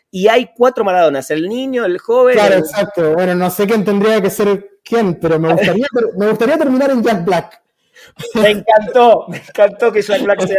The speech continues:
Speaker 1: el último.
Speaker 2: <laughs> Sí, ¿no? Como que voy para allá.
Speaker 1: Me, y además otro músico impresionante.
Speaker 2: Sí, no, es genio.
Speaker 1: Muy bien, me gustó. Bien, Jack Black ya está, puede, puede ser uno. ¿Alguno
Speaker 2: Y
Speaker 1: más?
Speaker 2: ahí, a-, eh, antes de eso, no sé, en verdad, no te-, no sabría.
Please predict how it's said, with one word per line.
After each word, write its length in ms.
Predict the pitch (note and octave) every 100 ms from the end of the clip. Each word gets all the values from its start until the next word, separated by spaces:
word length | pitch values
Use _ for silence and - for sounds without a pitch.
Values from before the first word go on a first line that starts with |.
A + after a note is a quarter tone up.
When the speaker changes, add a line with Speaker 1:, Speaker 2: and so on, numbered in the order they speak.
| F#3+
Speaker 1:
el 80 | F#3+
último. 520 | E3 E3 D#3 D#3 - _
Speaker 2:
<laughs> 60 | - - - -
Sí, 220 | - - B3+ A3 F#3
¿no? 160 | B3 B3
Como 220 | F#3+ F#3+
que 80 | F3+
voy 140 | G#3+ A3
para 180 | G#3
allá. 220 | G#3 D#3+ - - _ - -
Speaker 1:
Me, 140 | D3+ -
y 60 | D3+
además 320 | C#3 G3 G#3+
otro 240 | A3 F#3+
músico 840 | F3 G#3+ A3 G3+ G3+ F#3+ F3 - _
impresionante. 580 | A#2+ C3+ C#3+ F3 D3+ E3
Speaker 2:
Sí, 40 | A#2 - _ _ C3+
no, 100 | A2+
es 120 | - _ _
genio. 400 | E3+ D3 A2+ - _ _ _
Speaker 1:
Muy 200 | C#3+ E3+
bien, 180 | E3 B2+
me 80 | C#3+
gustó. 400 | E3 D#3+ E3+ C#3
Bien, 200 | G#3 D#3
Jack 200 | A#3 A#3
Black 140 | C#4+
ya 120 | C#4 A#3
está, 240 | F#3+ C3+
puede, 180 | G#3 G#3+
puede 280 | G#3 A3 A#3
ser 200 | A3+ F#3+
uno. 280 | D#3+ C3 B2+
¿Alguno 280 | D#3 F#3 E3
Speaker 2:
Y 20 |
Speaker 1:
más? 100 | D#3+
Speaker 2:
ahí, 260 | G3 G3 F3 D#3+
a-, 160 | D#3+ E3
eh, 220 | D#3 D3 -
antes 340 | D3 F#3+ F#3
de 100 | F3+
eso, 180 | F#3+ F3+
no 120 | D3+
sé, 180 | - C3
en 100 | C3+
verdad, 240 | B2 B2 A#2
no 120 | B2+
te-, 80 | B2
no 200 | A#2+ C3
sabría. 440 | A#2+ B2 B2 A2